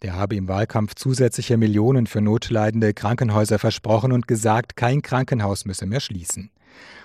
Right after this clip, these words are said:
Deutliche Kritik gibt es aber auch an der Beraterfirma, die Stadt und Kreis begleitet hat. S-P-D-Stadtratsmitglied Michael Hüttner sagt,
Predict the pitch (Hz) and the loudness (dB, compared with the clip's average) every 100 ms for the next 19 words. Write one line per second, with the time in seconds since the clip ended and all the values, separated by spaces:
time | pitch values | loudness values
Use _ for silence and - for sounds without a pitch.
0 | _ _ - 123 151 - 123 - 117 - | _ _ 4 4 4 2 2 2 0 2
1 | 190 - - 190 - 175 - 156 139 131 | 2 0 0 0 2 2 2 2 2 4
2 | 139 139 135 131 110 110 165 160 - 95 | 2 4 2 4 0 0 2 2 2 -4
3 | 87 87 - 104 101 110 - 101 101 - | -4 -8 -6 -4 -2 -2 -2 -2 -2 -2
4 | 101 101 98 101 110 98 - - - - | 0 0 0 -2 0 0 -2 -20 -20 -20
5 | _ - 104 - 107 104 107 104 104 104 | _ -12 -8 -4 -2 -2 -2 -4 -2 -2
6 | - 110 - 110 104 113 104 104 92 139 | -2 -6 -4 -4 -2 -2 -2 0 0 0
7 | - 143 131 120 139 - | 2 2 4 4 4 2